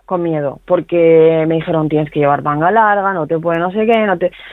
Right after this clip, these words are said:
como muchas normativas, ¿no? No, no sabía muy bien a lo que íbamos a, a ir allí. Entonces, yo, yo llegué allí y sí que es verdad, no te voy a engañar, vivimos en una burbuja. O sea, yo no estoy viviendo lo que viven las mujeres que,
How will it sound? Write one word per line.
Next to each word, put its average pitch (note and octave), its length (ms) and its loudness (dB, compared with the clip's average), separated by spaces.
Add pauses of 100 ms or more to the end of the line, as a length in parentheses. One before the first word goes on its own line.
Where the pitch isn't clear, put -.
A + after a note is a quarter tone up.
(120)
como G#3 200 2
muchas B3+ 320 2
normativas, F3+ 760 0
¿no? A3 280 -4
No, G3+ 220 -2
no A3 160 0
sabía A#3+ 220 2
muy A#3+ 120 2
bien A#3+ 140 2
a A#3+ 60 2
lo G#3+ 100 0
que F#3+ 100 -2
íbamos D#3+ 360 0
a, D#3 80 -6 (140)
a D#3+ 120 -2
ir D#3 120 -2
allí. D3 280 -2 (520)
Entonces, G#3 340 4
yo, G3 60 -6
yo G#3 80 2
llegué A#3+ 240 6
allí A#3 480 -2
y G3+ 240 -2
sí G#3 100 -2
que B3 60 2
es A#3 80 0
verdad, G#3+ 340 2
no G#3+ 100 0
te G3+ 60 -2
voy G3+ 80 2
a G3 40 -2
engañar, F3+ 360 0
vivimos F3 320 0
en F#3+ 80 -2
una F#3 140 2
burbuja. D#3+ 540 -2
O F3 40 -6
sea, E3+ 140 0
yo F#3 160 0
no G#3+ 80 0
estoy A#3 180 -2
viviendo G#3+ 400 2
lo F#3+ 100 2
que F3+ 100 -2
viven G3 360 4 (340)
las F3+ 220 0
mujeres E3+ 460 -2
que, F3 280 0